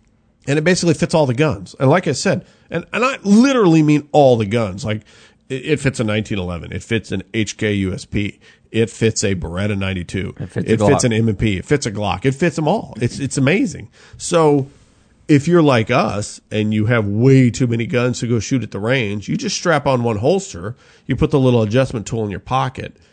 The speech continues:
Speaker 1: You take the gun out of the range bag. You can lock it in the holster,
Speaker 2: That's really good
Speaker 1: adjust
Speaker 2: for
Speaker 1: it.
Speaker 2: someone that's, that's testing multiple different
Speaker 1: Yes,
Speaker 2: guns too,
Speaker 1: or
Speaker 2: though.
Speaker 1: if you, yeah, if you're
Speaker 2: You
Speaker 1: in
Speaker 2: know?
Speaker 1: the industry, uh, a, a colleague of ours in the industry has one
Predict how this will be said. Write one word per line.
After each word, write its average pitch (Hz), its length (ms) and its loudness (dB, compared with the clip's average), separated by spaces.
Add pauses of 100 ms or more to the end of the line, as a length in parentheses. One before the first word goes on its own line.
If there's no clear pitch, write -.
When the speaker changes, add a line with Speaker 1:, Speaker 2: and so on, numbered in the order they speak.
(320)
Speaker 1:
You 120 100 0
take 135 220 2
the 127 100 -2
gun 120 300 2
out 120 60 4
of 113 60 2
the 110 80 2
range 117 280 0
bag. 123 260 0
You 117 80 -4
can 95 220 -10
lock 82 260 -8
it 76 60 -10
in 71 60 -12
the 82 60 -8
holster, 117 360 -2
Speaker 2:
That's 156 120 -2
really 131 220 2
good 110 80 0
Speaker 1:
adjust 117 140 -2
Speaker 2:
for - 60 0
Speaker 1:
it. - 60 -2
Speaker 2:
someone 104 280 0
that's, 95 240 -4
that's - 320 -6
testing 95 520 -6
multiple 90 360 -10
different 123 260 0
Speaker 1:
Yes, 277 420 2
Speaker 2:
guns 190 100 -4
too, - 20 0
Speaker 1:
or 185 180 2
Speaker 2:
though. 190 80 2
Speaker 1:
if 180 140 -2
you, 196 80 -4
yeah, 277 240 0
if 127 120 -4
you're 170 140 0
Speaker 2:
You 175 60 -4
Speaker 1:
in 190 80 2
Speaker 2:
know? 196 60 0
Speaker 1:
the 180 120 2
industry, 165 600 0
uh, 123 340 4 (420)
a, 123 80 -2
a 117 420 0
colleague 170 460 2
of 135 80 2
ours 139 280 2
in 131 60 2
the 131 120 2
industry 185 440 0
has 101 280 -2
one 104 320 -4